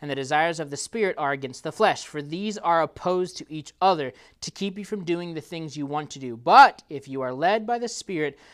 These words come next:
you are not under the law." Now, and it goes through the works of the flesh. We'll, we'll just jump ahead to verse twenty-two. It says, "But the fruit of the Spirit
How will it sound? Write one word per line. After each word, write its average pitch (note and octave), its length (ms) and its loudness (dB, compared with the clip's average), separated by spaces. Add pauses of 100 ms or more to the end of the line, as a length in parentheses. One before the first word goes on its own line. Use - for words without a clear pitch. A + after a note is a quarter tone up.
(120)
you D#3 200 -4
are D3 100 0
not D#3+ 320 2
under E3+ 260 -10
the E3 140 -4
law." C#3 380 4
Now, E3 400 4 (420)
and D3 100 -8
it C#3+ 60 -6
goes C#3+ 240 -4
through D3 100 -8
the C3+ 80 -4
works B2+ 240 -6
of D3+ 60 -8
the D3 60 -8
flesh. D3+ 460 -4
We'll, C3+ 340 -2
we'll C#3 140 -6
just C3 220 -14
jump D3+ 160 -4
ahead D3 220 -8
to C#3+ 60 -8
verse C#3+ 200 -8
twenty-two. A#3 720 -4 (320)
It - 80 -16
says, D#3 220 -2
"But D3 220 -2
the C#3+ 100 -6
fruit A#3 420 -2 (100)
of G#3 220 0
the A#3 80 -6
Spirit E3 560 -4